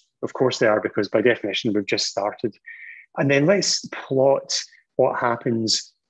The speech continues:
in later time periods relative to the first. How many are still active after time period two, time period three, and so on? Now, if you do that, you get a view like this with one of three outcomes. So we're on the left-hand axis here, we can see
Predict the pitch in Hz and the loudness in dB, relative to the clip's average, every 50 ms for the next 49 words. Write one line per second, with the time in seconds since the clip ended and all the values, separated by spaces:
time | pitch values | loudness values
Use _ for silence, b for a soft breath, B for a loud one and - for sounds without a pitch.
0 | _ _ - 139 123 117 113 127 123 - - 117 - - 113 104 107 110 - - | _ _ -6 -4 -2 -2 0 0 0 0 -2 -4 -4 -2 -2 -2 -2 -4 -4 -2
1 | 135 120 120 113 104 101 98 107 107 104 107 104 - - - _ - - 98 98 | 2 2 4 2 2 2 0 0 2 0 0 -2 -4 -10 -12 _ -10 -10 -10 -10
2 | - - 113 104 - - - - - - b b - 151 170 190 196 175 143 135 | -4 -2 -2 0 0 -2 -4 -6 -8 -14 b b -4 -2 0 2 4 4 4 4
3 | 135 - - - 135 117 113 110 110 - 175 - 135 113 113 110 104 - - - | 4 2 0 0 0 2 2 2 0 0 -4 -6 -6 -2 0 -2 -2 -2 -8 -16
4 | - - 117 110 110 104 - 113 104 101 101 - - - 156 156 156 160 - 113 | -10 -6 -4 -4 -4 -4 -2 -2 -2 -2 -2 -4 0 2 2 2 2 0 -2 -4
5 | 110 101 - 113 104 101 101 - - - 113 104 101 98 101 - - 113 101 101 | -4 -4 -4 -4 -4 -4 -4 -6 -6 -4 -2 -2 -2 -2 -4 -6 -6 -4 -2 -2
6 | 101 104 110 110 _ _ B B B B B B B B B B - 151 147 147 | -2 -2 -4 -6 _ _ B B B B B B B B B B -2 0 0 0
7 | - 156 139 123 170 214 254 220 139 113 117 120 - 147 135 110 - 139 123 - | 0 0 -2 2 4 4 4 4 4 4 2 0 -2 -4 -6 -4 -4 -4 -4 -4
8 | - - 123 117 110 110 107 127 120 110 117 120 - - - - - - _ - | -4 -2 0 0 0 0 -2 -2 0 0 0 0 -2 -6 -6 -8 -10 -14 _ -10
9 | 120 117 98 107 110 120 131 131 131 117 - - - - 110 107 98 101 120 135 | -8 -8 -8 -4 -2 0 2 2 2 0 -2 -4 -6 -4 -2 0 0 -2 -4 -6
10 | - - 120 110 113 110 - - - - _ _ _ B B B B B B B | -4 -4 -4 -4 -4 -6 -8 -8 -12 -14 _ _ _ B B B B B B B
11 | B B - 139 127 147 - 165 147 151 175 185 180 175 165 151 147 135 135 - | B B -2 0 2 2 2 2 2 2 2 2 2 0 0 0 0 -2 -4 -2
12 | 135 139 175 175 - 151 127 - 143 127 123 120 - - 104 - - 131 123 123 | -4 -4 -4 -4 -8 -8 -4 -2 -2 0 0 -2 -4 -6 -12 -8 -4 -4 -2 -2
13 | 120 113 | -4 -6